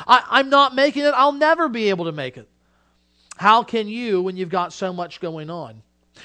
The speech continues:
Moreover, when you read this passage or hear a sermon on it, you may be thinking to yourself,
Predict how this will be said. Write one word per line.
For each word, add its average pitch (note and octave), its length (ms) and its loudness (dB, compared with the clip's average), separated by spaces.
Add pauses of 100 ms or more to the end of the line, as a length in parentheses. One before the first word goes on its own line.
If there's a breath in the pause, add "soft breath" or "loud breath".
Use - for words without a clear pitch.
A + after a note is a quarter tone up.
(100)
Moreover, A3+ 440 6
when G#3+ 220 -2
you G#3 140 -4
read A#3 380 -2
this A3+ 160 0
passage A3 380 0
or A3+ 60 -6
hear A#3 160 -4
a A3 60 -4
sermon B3+ 360 -4
on A3 100 0
it, A#3 80 -8
you A3+ 80 -8
may A#3+ 120 -6
be B3 100 -8
thinking A#3+ 220 -8
to A#3+ 40 -8
yourself, A#3 280 -6